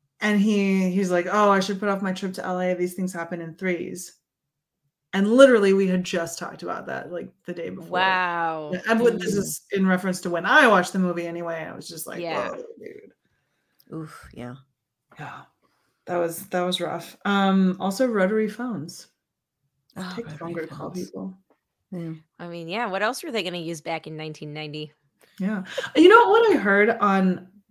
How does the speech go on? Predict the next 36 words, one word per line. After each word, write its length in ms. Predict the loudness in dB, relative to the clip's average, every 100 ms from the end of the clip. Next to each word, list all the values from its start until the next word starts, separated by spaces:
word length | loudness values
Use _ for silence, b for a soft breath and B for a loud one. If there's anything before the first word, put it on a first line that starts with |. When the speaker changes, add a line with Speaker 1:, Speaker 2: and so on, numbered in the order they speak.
| _
Speaker 1:
some 260 | -10 -4 -4
podcast, 480 | -4 -6 -6 -10 -8
and 100 | -6
now 100 | -4
I 60 | -4
cannot 260 | -2 -4
remember 360 | -2 -4 -2 0
which 180 | 0 0
one 100 | -2
it 80 | -2
was, 380 | 0 0 -2 -10 B B B B B -2
um, 400 | 4 6 6 4
to 100 | 6
be 180 | 8 8
verified, 460 | 8 6 4 4 4
I 80 | 4
guess, 260 | 2 0
but 140 | -2 2
I'm 140 | 4
gonna 140 | 4 2
take 200 | -2 -6
it 60 |
as 140 | -8 -6
fact. 440 | -4 -4 -6 -12 _ b b b b _ _
When 480 | 6 8 8 4 -2
nine 340 | 2 6 8 10
one 180 | 10
one 260 | 8 6 4
started 460 | 4 4 4 4 2
as 280 | 0 0
a 80 | -2
thing, 580 | -2 -2 0 2 2 0 _ _ _
like, 220 | -2 -2
Speaker 2:
Yeah. 120 | 2 2
Speaker 1:
other 140 | 2 2
countries, 600 | 0 2 0 0 -6